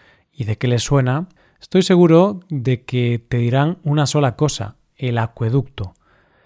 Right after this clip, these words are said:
Y es que sí, es cierto que esta ciudad tiene el acueducto más famoso de nuestro país.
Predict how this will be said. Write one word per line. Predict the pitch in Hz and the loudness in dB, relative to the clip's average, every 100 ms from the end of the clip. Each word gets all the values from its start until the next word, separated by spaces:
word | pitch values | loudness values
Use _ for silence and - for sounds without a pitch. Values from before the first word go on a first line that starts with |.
| _ _ _ | _ _ _
Y | 143 | 2
es | 151 | 2
que | - 160 | 2 0
sí, | - 131 - _ | 2 -2 -4 _
es | 143 127 | -4 2
cierto | 156 165 - 147 | 2 4 2 -2
que | |
esta | 127 - | -2 -6
ciudad | 113 120 143 151 | -4 -2 0 -2
tiene | - 131 131 | -4 -4 -2
el | |
acueducto | 123 120 127 143 135 - 151 175 - | -2 -2 0 0 0 0 2 2 -2
más | 117 117 120 127 | -8 -4 -2 -2
famoso | - 127 127 123 147 | -2 -2 0 0 2
de | 147 | 2
nuestro | 120 - 104 | 0 -4 -6
país. | - 127 127 - | -2 -2 -2 -6